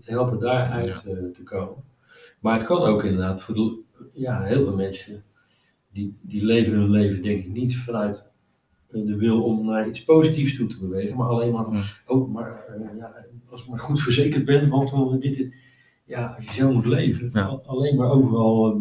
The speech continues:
Speaker 1: beren en leeuwen op de weg zien, dat is natuurlijk geen blij, eh, geen blij leven.
Speaker 2: Ja. Ja, er schiet mij gelijk een vraag te binnen. Ehm,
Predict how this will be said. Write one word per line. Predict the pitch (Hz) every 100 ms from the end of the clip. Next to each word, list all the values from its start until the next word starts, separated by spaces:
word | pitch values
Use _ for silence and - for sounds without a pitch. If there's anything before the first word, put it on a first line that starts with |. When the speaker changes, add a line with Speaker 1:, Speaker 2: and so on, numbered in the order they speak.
| 101
Speaker 1:
beren | 123 135 117 92 -
en | 110
leeuwen | 120 160 139
op | -
de | 123
weg | 107 104
zien, | - 110 - _ _ _ -
dat | 117
is | 117
natuurlijk | - 110 -
geen | 147 107
blij, | 98 92 95 98
eh, | 101 101 - - - - -
geen | - 156
blij | 95 95
leven. | - 160 139 - -
Speaker 2:
Ja. | 101 - _ _ _ _ _ _ _ _ _ _ _ _ _ _ _ _ _ _ - - -
Ja, | 92
er | 80
schiet | - 117 113
mij | 98
gelijk | 92 98 92 -
een | 80
vraag | 82 98 123 123 -
te | -
binnen. | 78 73 85 113 220
Ehm, | 95 98 98 98